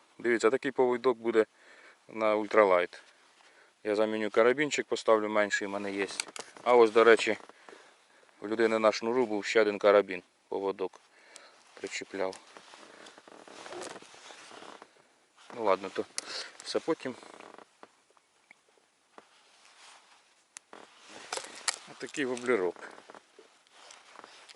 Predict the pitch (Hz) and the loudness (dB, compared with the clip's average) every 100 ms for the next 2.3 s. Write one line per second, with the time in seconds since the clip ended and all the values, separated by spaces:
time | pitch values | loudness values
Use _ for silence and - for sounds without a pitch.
0 | _ - - _ - - - - - - | _ -18 -18 _ -20 -20 -20 -20 -20 -20
1 | - - - - - - 131 120 - 117 | -20 -20 -20 -20 -20 -18 -4 -2 0 -2
2 | 113 107 107 | -4 0 -2